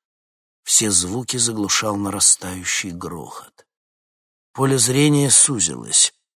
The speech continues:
По какой-то дикой прихоти сознания она вспомнила медицинский термин «туннельное зрение». Сердце выпрыгивало из груди. Заворожённо, не двигаясь,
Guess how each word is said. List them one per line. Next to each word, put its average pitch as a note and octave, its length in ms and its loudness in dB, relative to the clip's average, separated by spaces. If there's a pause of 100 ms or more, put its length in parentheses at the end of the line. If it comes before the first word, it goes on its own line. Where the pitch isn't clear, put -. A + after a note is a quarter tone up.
(160)
По - 80 -6
какой-то C3 360 0
дикой C3 360 0
прихоти C3 440 -2
сознания C3+ 680 4
она C3 140 2
вспомнила C#3 520 2
медицинский C3 720 2
термин C#3+ 500 4
«туннельное B2+ 680 0
зрение». D#2+ 720 0 (580)
Сердце A2 640 2 (340)
выпрыгивало G#2 680 0
из F#2+ 180 0
груди. G2+ 480 -4 (880)
Заворожённо, A#2+ 880 6
не G#2 180 2
двигаясь, A2+ 680 2